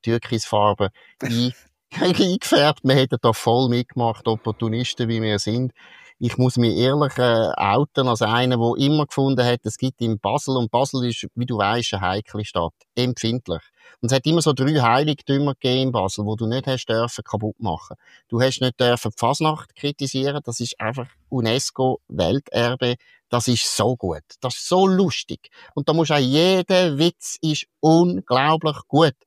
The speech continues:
Da würden die Amerikaner sich noch die Zungen abbeissen, wenn sie so gute Schnitzelbank könnten machen wie die Basler. Das ist das Erste. Das Zweite, logisch, F C Basel.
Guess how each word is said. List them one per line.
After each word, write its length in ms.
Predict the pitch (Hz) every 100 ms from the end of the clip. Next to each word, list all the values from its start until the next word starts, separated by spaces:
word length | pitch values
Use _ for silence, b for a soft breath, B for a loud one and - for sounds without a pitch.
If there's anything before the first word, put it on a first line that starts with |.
| B B
Da 120 | 139
würden 240 | 143 151 139
die 60 | 135
Amerikaner 760 | 139 131 117 - 123 160 160
sich 240 | 139 143 127
noch 100 | 131
die 60 |
Zungen 340 | - 143 147 127
abbeissen, 580 | 123 - 127 123 - 120 b
wenn 160 | - 123
sie 100 | 117
so 300 | 117 165 175
gute 360 | 156 160 - 135
Schnitzelbank 640 | 135 143 - 127 127 120
könnten 320 | 131 120 92
machen 320 | 110 113 -
wie 100 | 101
die 40 | 95
Basler. 360 | 110 147 190 202 b b
Das 120 | 117
ist 100 | -
das 60 | 117
Erste. 320 | 147 - 165 b b
Das 160 | - -
Zweite, 600 | 120 117 165 190 196 196 _ _ -
logisch, 520 | 120 156 156 156 - -
F 240 | 123 123
C 140 | - 107
Basel. 340 | 87 90 -